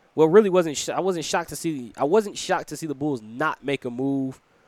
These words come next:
but the Bulls did keep Thaddeus Young. I mean, I figured the injuries were gonna keep them from making a trade, but I still thought some teams would inquire about Thaddeus Young. But once Marcus Morris got traded to the Clippers, that pretty much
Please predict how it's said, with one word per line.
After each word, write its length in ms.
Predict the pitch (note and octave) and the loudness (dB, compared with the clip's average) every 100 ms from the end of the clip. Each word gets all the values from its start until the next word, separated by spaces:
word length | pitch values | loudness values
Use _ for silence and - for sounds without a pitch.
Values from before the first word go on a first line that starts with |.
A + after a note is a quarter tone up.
| _ _ _ - | _ _ _ 2
but 320 | C#3 B2 G2+ _ B2 | 4 4 -4 _ -10
the 80 | |
Bulls 580 | A#2+ D3+ D3 C#3 B2+ - _ _ | -4 0 2 0 -4 -10 _ _
did 220 | D3+ E3 - | 2 2 2
keep 260 | E3+ - | -12 -6
Thaddeus 440 | D#3 D3+ C#3+ B2+ A#2 | -2 -2 -2 -6 -2
Young. 480 | D3+ D#3 D#3+ E3 D#3+ _ _ | -2 0 -2 -6 -18 _ _
I 60 | A#2+ | -6
mean, 120 | C#3 | -4
I 60 | C#3 | -2
figured 300 | F#3 E3 - | -2 -4 -8
the 100 | - | -6
injuries 680 | E3 C#3+ C#3 C3 A#2+ - - _ _ - | -6 -6 -8 -8 -8 -12 -18 _ _ -6
were 80 | |
gonna 120 | C3+ C3+ | -4 -4
keep 220 | D#3+ - | -10 -8
them 100 | C#3 | -8
from 160 | B2+ | -6
making 220 | C3+ C#3 A2+ | -6 -6 -10
a 40 | |
trade, 640 | - D3+ D3+ B2+ G#2+ F#2+ _ _ _ _ _ - | -4 0 2 0 -4 -8 _ _ _ _ _ 0
but 100 | C#3 | 0
I 40 | |
still 200 | - F#3+ | 2 0
thought 220 | E3+ E3 | 2 -2
some 100 | D3 | -2
teams 300 | C#3 D#3+ D3 | -8 -6 -6
would 140 | C3 C3+ | -8 -8
inquire 440 | C3 - D3 C#3+ | -8 -2 0 0
about 260 | C3 C3 - | -2 -6 -4
Thaddeus 340 | C#3+ C3+ A#2+ | -6 -6 -8
Young. 200 | B2+ C#3+ | -6 -6
But 80 | B2 | -4
once 220 | C#3 C3+ | -4 -4
Marcus 280 | C3+ C3+ A#2 | -4 -6 -8
Morris 360 | B2 C#3 B2+ - | -8 -6 -6 -6
got 160 | A#2+ | -8
traded 260 | - C3 A#2+ | -4 -6 -6
to 80 | - | -16
the 60 | |
Clippers, 460 | - D3 C3 B2 - _ _ _ _ - | -6 -6 -6 -12 -12 _ _ _ _ -6
that 180 | D3+ - | -6 -4
pretty 240 | E3+ C#3+ | -6 -4
much 420 | C#3 C3 - - | -2 -2 -2 -14